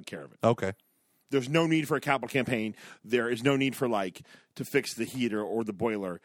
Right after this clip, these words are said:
Speaker 1: You just go to some people, and there's, there is, for a period, I, I, I think you bring up, this is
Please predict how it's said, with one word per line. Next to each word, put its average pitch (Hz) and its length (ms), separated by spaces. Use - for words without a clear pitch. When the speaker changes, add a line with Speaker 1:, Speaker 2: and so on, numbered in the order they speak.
Speaker 1:
You 127 160
just 117 240
go 131 180
to 120 80
some 113 160
people, 104 340
and 117 140
there's, 123 200
there 127 300
is, 120 360
for 139 220
a 110 40
period, 165 420
I, 175 160
I, 185 180
I 180 40
think 208 220
you 196 80
bring 165 180
up, 151 140
this 139 180
is 120 160